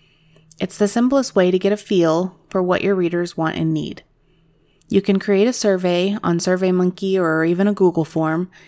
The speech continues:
and send it out to your mailing list. Or if you don't have a mailing list yet, but you do have an engaged community on social media, you could post a survey link on Facebook, Instagram, or Twitter.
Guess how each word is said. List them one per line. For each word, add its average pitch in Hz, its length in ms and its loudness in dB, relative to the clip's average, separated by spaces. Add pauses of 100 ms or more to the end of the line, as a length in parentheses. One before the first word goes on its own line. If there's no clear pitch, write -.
(140)
and 185 160 0
send 208 200 4
it 202 60 0
out 185 200 2
to - 100 -6
your 175 80 -2
mailing 156 320 -2
list. - 380 -10 (460)
Or 208 140 4
if 214 80 -2
you 226 80 2
don't 214 200 0
have 247 180 -2
a 233 60 0
mailing 165 380 0
list 160 300 -6
yet, 160 260 -4
but - 120 -6
you 180 140 -4
do 196 200 4
have 180 240 -2
an 175 100 0
engaged 180 640 -2
community 175 640 0
on 175 200 -4
social 185 260 -6
media, 175 460 0 (300)
you 190 120 -4
could - 180 -6
post 170 300 -2
a 170 60 -2
survey 170 400 0
link 165 320 -2
on 156 160 -2
Facebook, 185 460 -4
Instagram, 170 520 -4
or 165 80 -2
Twitter. - 480 -6